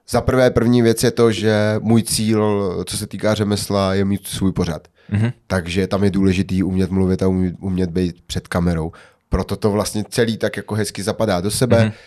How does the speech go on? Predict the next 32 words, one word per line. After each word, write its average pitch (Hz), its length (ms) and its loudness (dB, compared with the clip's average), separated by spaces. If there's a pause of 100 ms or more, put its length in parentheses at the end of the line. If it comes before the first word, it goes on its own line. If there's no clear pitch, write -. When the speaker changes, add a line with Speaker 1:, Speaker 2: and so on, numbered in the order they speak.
(380)
Speaker 1:
takže 98 880 0 (240)
můj 117 240 6
cíl, 113 300 2
mě 113 140 4
by 117 80 4
bavilo 120 280 4
být 120 240 -2
i 110 80 -2
herec, 120 380 0
jako 85 260 -12
fakt, 90 240 -8
Speaker 2:
Yes. - 200 -10
Speaker 1:
eh, 98 40 0 (160)
vždycky 92 260 -8
jsem 104 120 -6
to 104 80 -6
chtěl, 104 400 -4
mám 104 200 2
za 104 80 0
sebou 101 240 -2
nějakou 98 220 -2
hereckou 101 400 -2
kariéru 101 380 -2
jako 101 160 -4
dítě 107 340 0
Speaker 2:
Mhm. 113 100 -2 (760)
Speaker 1:
a 95 840 -2 (1000)
takže 104 280 0
vlastně 98 300 -2
jako 101 160 -2
kdybych 98 420 -2
si, 101 500 0